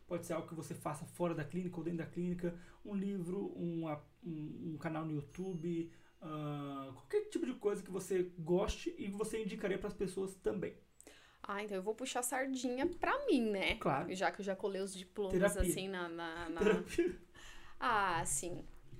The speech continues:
Speaker 2: Terapia, autoconhecimento é sensacional sempre, né? Quanto mais a gente se conhece, mais a gente se livra de enrascada, não é, Davi?
Speaker 1: Sim, é.
Speaker 2: Porque aí cê, cê tá sabendo e fala assim, "Ah, então eu fiz isso por causa disso. Ah, então eu fiz aquilo por causa disso."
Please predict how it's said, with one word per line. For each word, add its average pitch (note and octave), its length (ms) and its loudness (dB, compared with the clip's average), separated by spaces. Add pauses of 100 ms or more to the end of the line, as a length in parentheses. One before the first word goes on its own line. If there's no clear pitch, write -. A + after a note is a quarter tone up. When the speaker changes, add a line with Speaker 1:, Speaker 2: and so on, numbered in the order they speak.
(140)
Speaker 2:
Terapia, G3+ 1080 2
autoconhecimento F3+ 1000 0
é F3 100 -2
sensacional F3+ 960 -4
sempre, F#3 580 -2
né? E3+ 180 -6
Quanto G3 260 -2
mais A3+ 180 2
a D#4+ 40 -2
gente D4 220 2
se - 120 0
conhece, A3 580 0
mais A#3+ 160 0
a D4 40 0
gente D4 220 2
se - 140 0
livra B3 320 -4
de C#4 140 0
enrascada, B3 640 -2
não F3+ 80 -6
é, F#3 80 -4
Davi? G3 220 -6
Speaker 1:
Sim, A#2 260 -2 (240)
é. - 120 -4
Speaker 2:
Porque F#3 200 0
aí F#3+ 140 6
cê, A#3+ 280 4
cê - 200 2
tá A#3+ 160 4
sabendo A#3+ 420 2
e C#4 40 0
fala C4+ 160 0
assim, C4+ 120 -2
"Ah, C4+ 280 0
então B3 200 -2
eu C#4 80 -2
fiz A3+ 280 -8
isso A3+ 180 -6
por - 60 -16
causa B3 200 -6
disso. G3+ 680 -10
Ah, A#3 140 -4
então A#3 180 -4
eu A#3 40 -6
fiz A#3 140 -8
aquilo A#3 240 -4
por - 60 -12
causa B3 180 -2
disso." G#3+ 180 -6